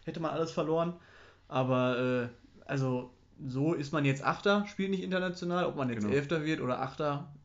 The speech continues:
Speaker 1: sehe
Speaker 2: Ja.
Speaker 1: ich jetzt keinen großen Unterschied. Aber da wäre auf jeden Fall noch eine andere Möglichkeit vielleicht da gewesen tatsächlich. Ja, das denke ich auch.
Speaker 2: Ja, und Frankfurt natürlich dann nochmal. Also, ich meine, Gladbach ist es jetzt mehr oder weniger, die spielen gar nicht international.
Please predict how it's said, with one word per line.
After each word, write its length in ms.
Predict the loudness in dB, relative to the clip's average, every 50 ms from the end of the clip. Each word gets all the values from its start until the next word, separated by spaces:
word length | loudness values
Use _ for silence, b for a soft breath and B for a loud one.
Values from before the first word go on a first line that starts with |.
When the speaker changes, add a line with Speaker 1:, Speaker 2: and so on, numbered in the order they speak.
| -20 -20 _ _
Speaker 1:
sehe 140 | -4 0 0
Speaker 2:
Ja. 60 | 0
Speaker 1:
ich 80 | 0 0
jetzt 200 | -4 -6 -6 -8
keinen 200 | -4 -4 -2 -2
großen 200 | -2 -4 -4 -6
Unterschied. 440 | -6 -4 -4 -4 -4 -4 -8 -8 -10 b b b b b b b b b b b b b b b
Aber 220 | -2 2 4 4
da 200 | 6 6 4 4
wäre 160 | 6 6 6 6
auf 120 | 6 4
jeden 160 | 2 2 2
Fall 240 | 2 2 2 2 2
noch 280 | 0 -2 -4 -4 -4 -4
eine 260 | -4 -2 -2 -2 0 0
andere 260 | 2 2 2 2 2
Möglichkeit 580 | 0 0 0 -2 -4 -8 -2 0 0 0 0 -4 -16 -12 -10
vielleicht 320 | -6 -4 -4 -4 -2 -2
da 140 | 0 0 2
gewesen 340 | 2 0 -2 -2 -4 -6 -6
tatsächlich. 440 | -8 -10 -8 -8 -8 -8 -6 -6 -6
Ja, 120 | -6 -6 -8 -14 _
das 140 | -16 -12 -8
denke 180 | -4 -2 -2 -2
ich 80 | -4
auch. 200 | -4 -8 -8 -10 -14 -20 B B B B B B
Speaker 2:
Ja, 80 | 0 2
und 120 | 2 2
Frankfurt 280 | 2 0 0 0 0 0
natürlich 340 | -2 -2 -2 -4 -6 -6 -2
dann 260 | -2 -2 0 0 0
nochmal. 380 | -2 -2 -2 -2 -4 -2 -2 -2
Also, 100 | -2 -2
ich 40 | 0
meine, 140 | 0 0 0
Gladbach 320 | 0 -2 -2 -4 -6 -6
ist 100 | -6 -8
es 140 | -8 -6 -4
jetzt 340 | -4 -6 -6 -8 -10 -4 -2
mehr 140 | -2 0
oder 120 | 0 0 0
weniger, 480 | 0 0 0 0 0 0 0 -2 -4 B B B B B B
die 80 | -8 -8
spielen 280 | -4 0 0 2 2 2
gar 200 | 2 2 2 0
nicht 180 | -2 -4 -6
international. 640 | -6 -6 -4 -4 -4 -4 -4 -4 -4 -4 -4 -6 -8